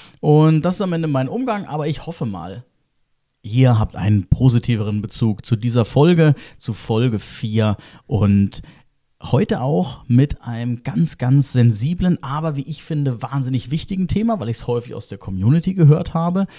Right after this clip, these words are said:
dass da ein Interesse ist. Ich höre immer wieder auf Workshops, hm, wie stehe ich dazu? Und deswegen dachte ich, da machen wir heute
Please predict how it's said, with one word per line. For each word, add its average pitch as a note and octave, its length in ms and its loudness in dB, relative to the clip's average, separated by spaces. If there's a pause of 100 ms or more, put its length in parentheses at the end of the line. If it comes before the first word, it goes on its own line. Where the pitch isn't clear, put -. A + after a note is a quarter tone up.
(180)
dass - 420 -8
da G2+ 160 -8
ein G#2 100 -4
Interesse A2+ 460 -2
ist. F3 220 -4
Ich A2+ 160 -4
höre A2 80 -4
immer A#2 200 -4
wieder A2+ 180 -6
auf G2+ 260 -14
Workshops, C#3+ 640 -2 (400)
hm, A2+ 480 2
wie A2+ 80 -2
stehe B2 240 -4
ich C3 160 -8
dazu? F#3+ 380 -2
Und G3+ 80 0
deswegen F#3 300 -4
dachte D3 260 -8
ich, F3+ 180 -8
da C3+ 160 -4
machen C#3 300 -4
wir G#2+ 180 -4
heute A2 320 -4